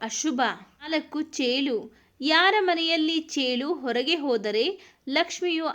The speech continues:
ಆಚೆ ಹೋದಂತೆ. ಹಬ್ಬ ಹರಿದಿನಗಳಲ್ಲಿ ಹಳದಿ ಬಣ್ಣದ ಚೇಳು ಮನೆಗೆ ಬಂದರೆ ಲಕ್ಷ್ಮಿಯ ಆಗಮನ ಮತ್ತು ಅದನ್ನು ಹೊಡೆಯಬಾರದು, ಏಕೆಂದರೆ ಇದು ಕೆಟ್ಟ ಸಮಯ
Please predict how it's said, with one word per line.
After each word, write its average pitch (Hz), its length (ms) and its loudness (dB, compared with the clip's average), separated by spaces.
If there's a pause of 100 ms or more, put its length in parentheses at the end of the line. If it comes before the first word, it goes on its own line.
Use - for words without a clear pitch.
ಆಚೆ 262 340 -2
ಹೋದಂತೆ. 240 580 -4 (380)
ಹಬ್ಬ 302 280 0 (140)
ಹರಿದಿನಗಳಲ್ಲಿ 277 960 0
ಹಳದಿ 262 480 2
ಬಣ್ಣದ 269 440 0
ಚೇಳು 254 400 0
ಮನೆಗೆ 240 360 0
ಬಂದರೆ 220 460 -2 (460)
ಲಕ್ಷ್ಮಿಯ 311 560 0 (200)
ಆಗಮನ 254 600 0
ಮತ್ತು 220 420 -6 (200)
ಅದನ್ನು 302 480 2
ಹೊಡೆಯಬಾರದು, 240 920 0 (420)
ಏಕೆಂದರೆ 311 720 2
ಇದು 262 300 -4
ಕೆಟ್ಟ 269 440 -4
ಸಮಯ 262 420 -2